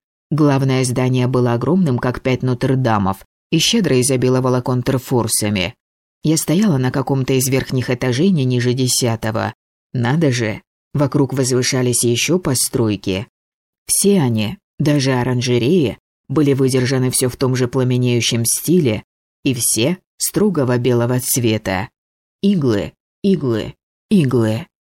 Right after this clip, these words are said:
Птицам падать тут противопоказано, нашпилятся в секунду. Я всегда твердил, что судьба – игра,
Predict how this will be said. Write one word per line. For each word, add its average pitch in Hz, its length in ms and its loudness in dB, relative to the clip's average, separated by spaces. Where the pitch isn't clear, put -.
Птицам 147 440 0
падать 131 360 0
тут 139 180 -2
противопоказано, 123 1200 -2
нашпилятся 160 680 0
в - 60 -6
секунду. 113 800 -2
Я 170 180 2
всегда 180 400 0
твердил, 135 480 0
что 131 220 0
судьба – 131 540 0
игра, 127 420 0